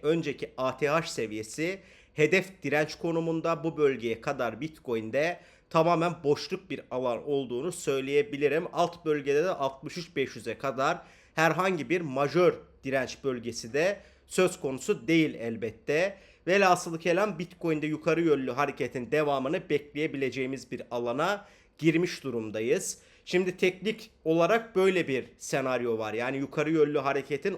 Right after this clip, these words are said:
olağan olduğu bir senaryo var. Ama bu işin bir de temel tarafı var ki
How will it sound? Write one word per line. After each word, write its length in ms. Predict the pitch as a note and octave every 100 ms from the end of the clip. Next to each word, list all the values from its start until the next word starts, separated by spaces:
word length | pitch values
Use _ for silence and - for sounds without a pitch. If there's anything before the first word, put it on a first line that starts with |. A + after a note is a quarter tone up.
| -
olağan 400 | C#3+ D3 D#3 F3
olduğu 380 | C#3+ A2+ A#2+ G#2
bir 100 | A2
senaryo 560 | - A2 A2 A2 A2+
var. 180 | C#3 A3+ E3+
Ama 200 | D#3+ D#3
bu 100 | E3+
işin 280 | - E3 D#3
bir 80 |
de 180 | E3 G#3+ A3+ - _ _
temel 340 | E3+ E3 F#3 F3+
tarafı 440 | D3 C3+ C3 A#2
var 260 | D#3+ D#3+ -
ki 180 | D#3+